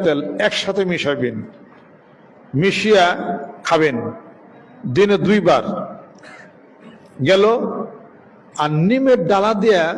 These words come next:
তিতা নিমের ডালা দিয়ে ম্যাসাজ করবেন, এটা আমার আবিষ্কার। নিমের ডালা দিয়া যতক্ষণ পর্যন্ত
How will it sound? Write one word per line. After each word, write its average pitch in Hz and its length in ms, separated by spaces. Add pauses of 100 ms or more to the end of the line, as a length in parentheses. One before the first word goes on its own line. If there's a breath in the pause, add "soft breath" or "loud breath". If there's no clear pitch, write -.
(760)
তিতা 226 280 (140)
নিমের 190 320
ডালা 175 240
দিয়ে 180 180
ম্যাসাজ 147 260 (100)
করবেন, 120 320 (680)
এটা 185 200
আমার 190 220
আবিষ্কার। 151 420 (640)
নিমের 226 400
ডালা 208 300 (480)
দিয়া 202 220 (220)
যতক্ষণ 202 460
পর্যন্ত 220 200